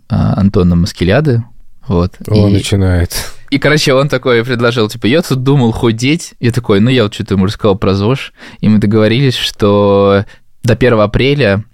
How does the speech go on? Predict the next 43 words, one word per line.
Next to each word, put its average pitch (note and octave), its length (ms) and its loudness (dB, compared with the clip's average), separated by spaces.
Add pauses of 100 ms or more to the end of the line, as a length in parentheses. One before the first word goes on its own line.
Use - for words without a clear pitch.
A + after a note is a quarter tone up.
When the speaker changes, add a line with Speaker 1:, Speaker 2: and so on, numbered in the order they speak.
(140)
Speaker 1:
у A2 60 2
нас, A#2 160 0
короче, A2+ 260 0
<laughs> - 0 -
одинаковый A#2+ 500 2
вес C3 220 0
и A#2+ 60 0
рост F2+ 320 -4
полностью - 560 -2 (100)
<laughs> - 140 -20
совпал. - 500 -2 (500)
Ну C#3+ 100 2
Speaker 2:
Ну, A2+ 100 2
Speaker 1:
вот. B2 100 4
Speaker 2:
вы, C3+ 220 4
вы, A#2 160 2
в A2 80 -10
принципе, A2+ 340 0
и G#2+ 60 4
выглядите E2+ 420 -2
одинаково. D#2 340 0
Speaker 1:
Мы D3 60 2
выглядим B2 400 0
одинаково, G2 480 -2
да. F#2 240 -2
Вот. A2 420 0
Э, G#2+ 460 2
рост C3+ 240 0
и C3 40 2
вес B2+ 120 2
совпал, E3 340 0
мы B2+ 120 0
подумали, A#2+ 340 2
что G#2+ 220 0
мы A2 100 4
до A#2 100 2
первого A2 300 2
апреля C3+ 480 0 (540)
будем, A#2+ 380 2
как G2 180 -2
бы, G#2+ 180 0
там, G2+ 220 0
вести G2 1000 0